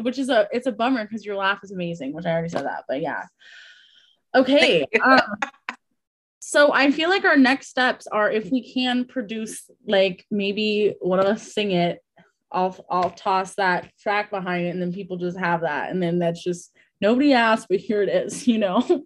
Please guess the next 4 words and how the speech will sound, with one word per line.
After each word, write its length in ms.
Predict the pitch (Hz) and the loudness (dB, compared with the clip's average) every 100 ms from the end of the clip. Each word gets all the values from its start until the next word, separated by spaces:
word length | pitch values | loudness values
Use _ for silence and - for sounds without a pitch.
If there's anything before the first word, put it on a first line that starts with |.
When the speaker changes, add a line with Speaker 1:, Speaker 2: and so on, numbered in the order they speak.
| _ _ _ _ _ _ _ 180 _ _ _ _ _ _ _ _ _ _ _ _ | _ _ _ _ _ _ _ _ _ _ _ _ _ _ _ _ _ _ _ _
Speaker 2:
I'm 80 | 185 | -8
here 120 | 196 | -6
for 160 | 196 156 | -2 0
it. 180 | 139 | -2